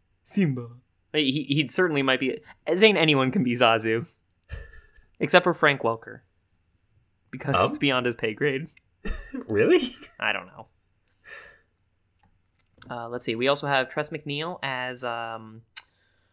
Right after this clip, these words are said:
Speaker 1: uh,
Speaker 2: Daisy?
Speaker 1: As Daisy Duck, yeah.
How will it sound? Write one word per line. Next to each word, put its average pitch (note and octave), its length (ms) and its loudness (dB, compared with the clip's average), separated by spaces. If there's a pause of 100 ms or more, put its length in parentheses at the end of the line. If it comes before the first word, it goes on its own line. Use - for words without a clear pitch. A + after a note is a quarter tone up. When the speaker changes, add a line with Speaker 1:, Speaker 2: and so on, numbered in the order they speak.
(600)
Speaker 1:
uh, A#2 560 -4
Speaker 2:
Daisy? G#2+ 440 0 (560)
Speaker 1:
As C#3 140 -6
Daisy A#2+ 340 0
Duck, B2 300 -2
yeah. B2 200 -6